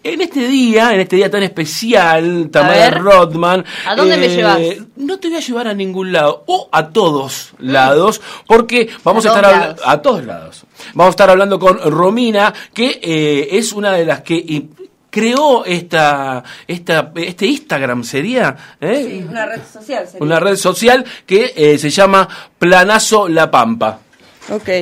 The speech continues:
Speaker 1: Ahí está.
Speaker 2: Ahí estamos, ahí estamos.
Speaker 1: Ahí, ahora sí. Eh, ¿cómo andás, Romy?
Speaker 3: Bien, súper bien. Íbamos a hacer dos, Luján no pudo venir por inconvenientes técnicos
Speaker 1: Ujú.
Speaker 3: y, bueno, vine yo solita, con la cara.
Speaker 1: Buenísimo.
Speaker 2: Está muy bien.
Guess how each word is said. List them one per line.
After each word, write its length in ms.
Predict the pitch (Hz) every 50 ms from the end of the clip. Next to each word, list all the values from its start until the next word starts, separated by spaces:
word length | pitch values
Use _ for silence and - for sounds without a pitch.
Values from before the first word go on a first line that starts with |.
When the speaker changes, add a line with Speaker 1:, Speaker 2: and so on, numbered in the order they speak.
| 175 156 - _ - _ -
Speaker 1:
Ahí 220 | 131 147 147 151
está. 220 | 156 151 - 123 117
Speaker 2:
Ahí 40 | -
estamos, 540 | - - 190 175 160 151 147 147 - -
ahí 100 | - - 165
estamos. 380 | - - 156 139 139 143 156
Speaker 1:
Ahí, 220 | 127 143 147 151 156 160 151
ahora 220 | - 151 160 160 160
sí. 320 | 113 110 147 139 120 87 - - _ _ -
Eh, 320 | 135 143 143 131 117 117 - - - - - - - - - - - - _ _ _ _
¿cómo 180 | - 254 269
andás, 220 | 254 233 208 175 170 170 165 - - _
Romy? 500 | - 151 165 170 170 180 190 233 - 262 - _ - - - - - - - - - - - _ _ _
Speaker 3:
Bien, 260 | - - 392 381 370 392 392 381
súper 320 | 339 - 370 269 294 277
bien. 420 | 277 277 269 269 285 277 254 254 277 - _ _ _
Íbamos 420 | - 240 269 262 254 254 247 247 247
a 40 |
hacer 280 | 233 220 - 247 233 226
dos, 320 | 220 247 262 302 - - -
Luján 400 | 247 214 214 214 226 240 233 233
no 100 | 226 220
pudo 260 | 202 214 220 220 214
venir 360 | 214 226 233 247 277 311 370 370 _ _
por 140 | - 202 196
inconvenientes 680 | 190 190 185 190 180 185 190 190 196 202 185 190 180
técnicos 440 | - 226 220 233 247 269 285 320 339 285
Speaker 1:
Ujú. 260 | - 139 135 139 160
Speaker 3:
y, 260 | 226 254 190 185 185
bueno, 260 | 175 170 170 170 170 170
vine 180 | 175 180 180 180
yo 120 | - 180
solita, 440 | 175 - 180 165 160 160 - 160 160 - - -
con 160 | 175 175 180 175
la 100 | 175 170
cara. 260 | 160 160 156 170 160 _ _ _
Speaker 1:
Buenísimo. 380 | - 143 160 175 233 220 220 202
Speaker 2:
Está 80 | 185
muy 220 | - 180 160 160
bien. 20 | 170